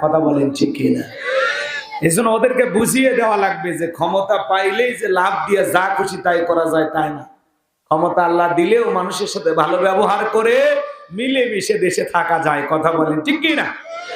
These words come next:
যাই হোক, আমি বেশি কথা বলবো না, আপনারা সবই বোঝেন।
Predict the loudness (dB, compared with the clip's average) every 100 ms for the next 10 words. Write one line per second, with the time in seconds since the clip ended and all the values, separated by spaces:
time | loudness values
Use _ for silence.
0 | -10 -10 -12 -4 0 0 2 0 0 0
1 | 0 0 0 2 2 2 2 2 2 0
2 | -4 -10 _ _ -2 2 2 0 0 0
3 | 0 0 2 2 2 0